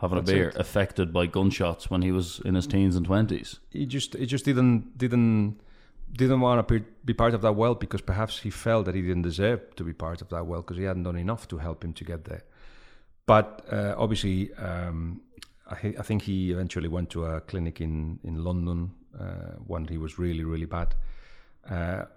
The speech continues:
Speaker 2: and perhaps even passed away there. But in any case, the, the, the, there was all that,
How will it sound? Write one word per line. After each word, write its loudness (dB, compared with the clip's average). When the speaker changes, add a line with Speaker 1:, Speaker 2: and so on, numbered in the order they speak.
Speaker 2:
and -10
perhaps -8
even -4
passed -6
away -2
there. -2
But -6
in 0
any 4
case, 2
the, 0
the, -6
the, -10
there 6
was 8
all 6
that, -4